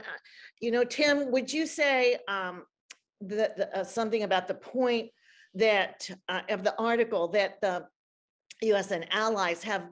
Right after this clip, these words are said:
really been living with or have constructed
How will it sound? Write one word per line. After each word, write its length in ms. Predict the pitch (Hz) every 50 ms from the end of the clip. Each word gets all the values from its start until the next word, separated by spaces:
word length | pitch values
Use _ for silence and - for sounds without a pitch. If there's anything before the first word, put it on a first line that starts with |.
| 170 190
really 260 | 202 277 370 403 381 -
been 240 | - 208 190 190
living 380 | 196 208 226 226 247 220 190 180
with 240 | 175 170 165 170 - - _ _ _ _ _ _ _ _
or 340 | - 185 185 170 160 165 - _ _ -
have 220 | - 156 143 135 -
constructed 800 | - 147 139 - - 254 262 294 381 - - 185 160 165 160